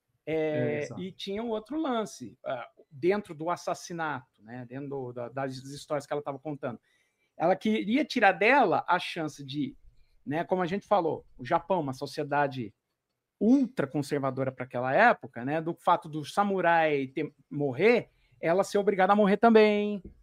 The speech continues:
Speaker 2: Uhum.
Speaker 1: ou, ou ela ser obrigada a ficar com o cara, ou o cara, entendeu? É, a-, ela ter alguma forma de punição. Então ela
Speaker 2: Eu
Speaker 1: contou a, a história de uma forma muito vaga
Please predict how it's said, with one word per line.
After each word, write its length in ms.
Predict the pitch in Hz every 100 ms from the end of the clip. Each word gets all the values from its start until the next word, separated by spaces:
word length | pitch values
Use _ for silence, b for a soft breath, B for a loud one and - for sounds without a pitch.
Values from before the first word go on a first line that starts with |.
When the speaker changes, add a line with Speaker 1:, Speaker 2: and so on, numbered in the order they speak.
| _
Speaker 2:
Uhum. 100 | 131
Speaker 1:
ou, 400 | - 160 302 147 -
ou 460 | 156 147 143 - -
ela 180 | 147 151
ser 140 | -
obrigada 300 | 175 160 160
a 40 | 156
ficar 320 | 156 170 165
com 120 | -
o 40 | 151
cara, 300 | 175 180 156
ou 80 | 160
o 40 |
cara, 580 | - 170 160 143 123 127 _ _ _ -
entendeu? 260 | 175 208
É, 120 | 170 -
a-, 100 | 185 - -
ela 200 | 196 202
ter 120 | 208
alguma 240 | 196 214 208
forma 240 | 208 214
de 80 | 185
punição. 440 | - 233 233 196
Então 160 | 165 202
ela 100 | 254 254
Speaker 2:
Eu 140 | 233 233
Speaker 1:
contou 100 | 196
a, 80 | - _ _
a 100 | 170
história 500 | 175 - 190 185 190
de 60 | 196
uma 140 | 202
forma 260 | 175 175 170
muito 560 | 175 190 285 403 - 196
vaga 560 | 180 220 294 151 131